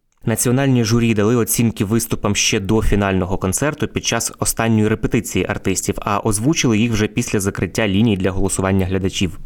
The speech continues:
Максимальні дванадцять балів Україні дали журі п'яти країн.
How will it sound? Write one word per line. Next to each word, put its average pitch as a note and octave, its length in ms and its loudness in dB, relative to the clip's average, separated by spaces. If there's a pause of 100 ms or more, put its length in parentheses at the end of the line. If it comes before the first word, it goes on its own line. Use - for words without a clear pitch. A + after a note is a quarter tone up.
(280)
Максимальні A#2+ 580 2
дванадцять G#2 580 0
балів C3+ 480 0
Україні A2+ 460 0
дали G#2 300 2
журі G#2 340 2
п'яти A2 360 -2
країн. F#2 460 -2